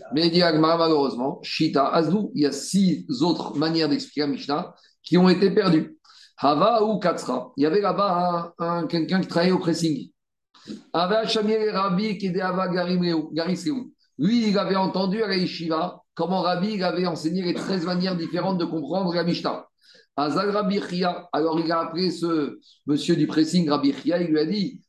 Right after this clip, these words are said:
Gamariaton Kame Kitsra, viens, viens, je vais t'enseigner les six manières différentes qui te manquent de comprendre la Mishnah d'après Rabbi. Ata Ve'adar Yaton Kame Rabbi. Et après Rabbi, il est retourné,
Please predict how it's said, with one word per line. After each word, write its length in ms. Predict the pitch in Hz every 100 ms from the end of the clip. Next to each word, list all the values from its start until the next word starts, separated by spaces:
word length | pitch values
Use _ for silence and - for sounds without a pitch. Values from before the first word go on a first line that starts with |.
| -
Gamariaton 760 | 143 196 214 214 202 214 202
Kame 280 | 180 190 202
Kitsra, 360 | 196 180 156 151
viens, 180 | 180 208
viens, 220 | 202 165
je 60 |
vais 120 | 139 170
t'enseigner 420 | 180 170 180 185
les 120 | 160
six 240 | 156 196
manières 320 | 180 170 175 165
différentes 500 | 143 160 175 175 -
qui 100 | 156
te 60 |
manquent 320 | 165 190 165 - - - -
de 80 |
comprendre 320 | 170 180 160 185
la 80 |
Mishnah 240 | 165 151 175
d'après 240 | 131 135
Rabbi. 200 | 151 123 - _ _ _
Ata 360 | - - 196 196
Ve'adar 480 | 190 185 180 185 185
Yaton 400 | 180 170 190 180
Kame 240 | 175 175 156
Rabbi. 320 | 139 123 -
Et 60 | 151
après 260 | 151 180
Rabbi, 380 | 175 175 185 165
il 160 | 143 143
est 40 |
retourné, 680 | 139 170 165 170 165 139 -